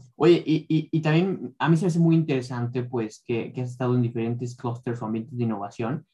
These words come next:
pero siendo referentes específicamente en industria espacial, ¿qué fue lo más loco que viste en Singapur o que dices,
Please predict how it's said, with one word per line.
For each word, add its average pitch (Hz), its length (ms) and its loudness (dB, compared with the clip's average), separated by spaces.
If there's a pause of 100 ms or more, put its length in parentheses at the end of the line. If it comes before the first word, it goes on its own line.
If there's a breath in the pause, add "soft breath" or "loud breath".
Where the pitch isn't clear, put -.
(240)
pero - 540 0
siendo 143 340 0
referentes 135 760 -2
específicamente 127 720 -2
en 123 60 0
industria 123 220 0
espacial, 120 480 -4
¿qué 131 140 -4
fue 135 160 0
lo 127 80 2
más 123 240 2
loco 123 320 -2
que 117 80 -4
viste 117 220 -6
en 117 80 -2
Singapur 117 520 -2
o 113 80 -8
que 113 80 -10
dices, 110 420 -12